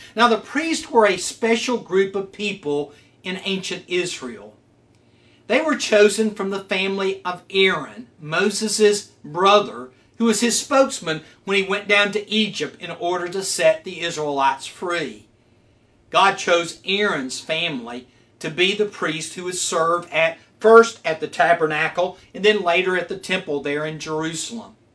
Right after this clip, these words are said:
Eventually, they would be divided up by David into twenty-four different family units.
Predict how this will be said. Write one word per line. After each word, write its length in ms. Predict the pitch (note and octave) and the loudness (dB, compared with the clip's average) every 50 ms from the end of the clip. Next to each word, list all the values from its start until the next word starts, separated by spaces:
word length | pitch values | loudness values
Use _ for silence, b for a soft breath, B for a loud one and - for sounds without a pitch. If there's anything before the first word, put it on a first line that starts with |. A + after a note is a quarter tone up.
| _ _ _ _ _ _ b b b b b b b - | _ _ _ _ _ _ b b b b b b b -6
Eventually, 720 | G#3 G3 C#4 D#4+ E4+ E4+ - - F#3+ F#3+ F#3 F#3 G3+ G#3 | -2 2 2 2 2 2 -2 -2 0 2 2 4 4 2
they 120 | G3 F#3 | 2 2
would 200 | F#3 G3 G3 F#3+ | 0 0 0 0
be 100 | G3 F#3+ | 0 0
divided 560 | F#3 F3+ E3+ D3 D#3+ F3+ F#3 G3+ G#3 G#3+ G#3 F#3 | 0 -2 -2 2 4 4 6 6 6 4 6 6
up 300 | E3 D#3+ E3+ E3 - - | 6 6 6 4 2 0
by 180 | E3+ E3 F3 | 2 2 2
David 640 | E3+ D#3+ - F3 F#3 G#3+ A3 G3+ C#3 C#3 D3 D3+ D3+ | 0 -2 -4 -2 0 2 2 2 0 -2 -6 -6 -6
into 300 | - F3+ F3 E3+ F3+ - | -8 -10 -10 -8 -10 -12
twenty-four 1200 | - - - - G#3+ A#3+ C4 B3+ C4+ C#4+ C4 A3 - - - F#3+ F#3 F#3 F3+ F3+ F#3 F#3 F#3 F3+ B B B B _ | -12 -16 -12 -6 -2 -2 -2 -2 -2 -4 -4 -4 -8 -8 -4 -2 0 2 2 2 2 2 0 -2 B B B B _
different 460 | - G3+ G#3 G3+ - G#3 G3+ F#3+ - - _ _ - | 2 2 2 2 2 0 -2 -2 -4 -8 _ _ -6
family 400 | F#3+ F#3 F#3 F#3 F3+ F3 E3+ E3+ | -6 -4 -4 -4 -4 -6 -8 -8
units. 760 | D#3+ D#3 E3+ F#3 F#3 F3+ - - - - - - - - | -8 -4 -2 -2 -2 -2 -6 -10 -14 -16 -16 -16 -16 -16